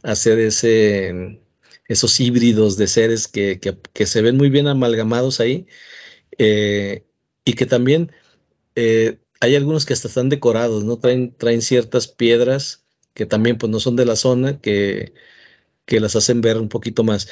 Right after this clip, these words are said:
Y que también me recuerda al, a la contraparte del, del, del Tren Maya, ¿no? Donde también en algún momento encontraron piezas con,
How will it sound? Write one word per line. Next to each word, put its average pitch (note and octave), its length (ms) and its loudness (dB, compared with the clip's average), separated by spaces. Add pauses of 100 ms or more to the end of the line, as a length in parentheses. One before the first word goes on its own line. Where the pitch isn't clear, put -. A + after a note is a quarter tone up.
(200)
Y C3 100 0
que C#3 100 0
también D3 400 0
me E3+ 120 0
recuerda D3 760 0
al, A2+ 500 -4
a A2+ 100 -4
la A#2 140 0
contraparte B2 540 0
del, G#2+ 540 0
del, G#2 1000 -4 (500)
del A2 220 0
Tren C3 220 2
Maya, B2+ 340 0
¿no? B2 140 -4
Donde A#2+ 200 -2
también A#2+ 460 0 (420)
en A2+ 160 0
algún A2+ 220 2
momento C3 320 4
encontraron A#2+ 540 0
piezas A#2 480 0
con, G2+ 440 -6